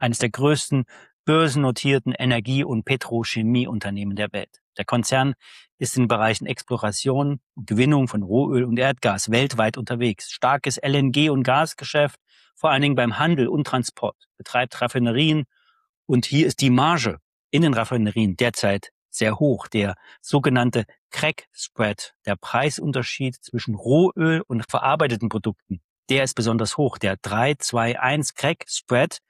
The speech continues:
einer Raffinerie bedeutet, wie hoch ist die Marge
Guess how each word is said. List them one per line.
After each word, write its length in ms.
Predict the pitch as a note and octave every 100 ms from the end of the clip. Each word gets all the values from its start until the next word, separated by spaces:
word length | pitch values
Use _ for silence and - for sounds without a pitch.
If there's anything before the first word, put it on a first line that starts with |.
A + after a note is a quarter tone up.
| _ -
einer 200 | A2+ A2
Raffinerie 500 | B2+ B2+ A#2+ B2+ F3+
bedeutet, 720 | C#3+ A2+ A2+ D#3 - G#3 - - _ _
wie 140 | A#2+
hoch 360 | G#2+ F3+ A3 -
ist 220 | - -
die 80 | B2+
Marge 600 | A#2 A#2+ D#3+ G3+ F#3 G3+